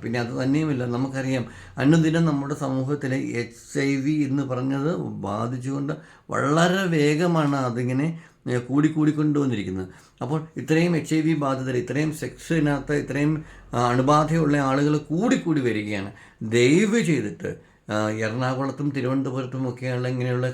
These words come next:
കാര്യങ്ങൾ വ-, ഏ, കൂടാനുള്ള കാരണം ഒരു പരിധിയല്ല, അതിൻ്റെ അപ്പുറത്തൊക്കെ നോക്കുവാണെങ്കിൽ ഇത് തന്നെയാണ്. കാരണം എത്രമാത്രം നമ്മൾ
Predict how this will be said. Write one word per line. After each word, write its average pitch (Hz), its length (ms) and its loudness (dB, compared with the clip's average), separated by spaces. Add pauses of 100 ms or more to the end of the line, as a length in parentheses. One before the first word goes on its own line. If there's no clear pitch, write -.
കാര്യങ്ങൾ 120 400 -2
വ-, 120 160 -6 (320)
ഏ, 113 80 -4 (100)
കൂടാനുള്ള 131 540 -2 (140)
കാരണം 120 400 -2 (160)
ഒരു 127 180 -2
പരിധിയല്ല, 123 560 0 (480)
അതിൻ്റെ 139 240 0
അപ്പുറത്തൊക്കെ 143 540 -6
നോക്കുവാണെങ്കിൽ 131 420 -2
ഇത് 135 100 -2
തന്നെയാണ്. 131 400 0 (120)
കാരണം 127 260 -4 (380)
എത്രമാത്രം 165 720 2
നമ്മൾ 151 160 2